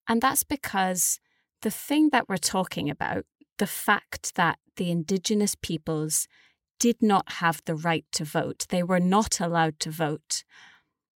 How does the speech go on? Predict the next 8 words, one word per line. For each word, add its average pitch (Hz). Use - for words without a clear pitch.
this -
is -
finished, -
because 214
we 202
know 233
this 233
finished 160